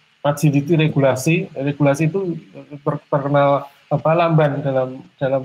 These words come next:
meng-, menghadapi perkembangan teknologi. Eh, ini juga ada, ada tantangan. Ini, ini saya kira grupnya ini juga mengerjakan, ya, eh, grupnya Pak Yoga itu mengerjakan. Saya, saya beri beberapa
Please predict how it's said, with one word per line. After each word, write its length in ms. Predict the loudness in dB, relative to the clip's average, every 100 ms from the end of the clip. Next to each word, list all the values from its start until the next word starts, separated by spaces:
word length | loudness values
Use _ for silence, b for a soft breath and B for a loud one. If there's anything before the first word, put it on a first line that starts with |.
| -4
meng-, 280 | -6 -6 -12 _ _ -8
menghadapi 680 | -6 -2 -2 -2 -2 -4 -4
perkembangan 560 | -4 -4 -4 -2 -2
teknologi. 640 | -4 -4 -2 -2 -2 -8 -10 -12
Eh, 240 | -8 -6 0
ini 160 | 0
juga 320 | 0 0 0 2
ada, 320 | 2 0 0 b b b -4
ada 240 | -4 0 0
tantangan. 480 | 0 0 0 2 2
Ini, 400 | 2 0 -2 0
ini 140 | 0 0 -4 -12 -20 _ _
saya 240 | -4 -2
kira 240 | 2 2 0
grupnya 800 | 2 0 0 0 2 4 4 2 2
ini 160 | 0
juga 240 | 0 0 2
mengerjakan, 640 | 2 0 0 -2 0 0
ya, 160 | 0 -2 -8 _ _ _ _ _ _ _ _ -2
eh, 220 | 0 0 -2
grupnya 480 | -4 -6 -4 -4 -2
Pak 120 | -4 -2
Yoga 480 | -4 0 0 0 -8 _ _ _
itu 320 | -8 0 2 2
mengerjakan. 640 | -2 -2 -4 0 0 0
Saya, 320 | 0 0 -2 -6 -12
saya 320 | -2 0 0 -2 -6
beri 240 | -6 -6 -10 -16
beberapa 400 | -6 -4 0 -2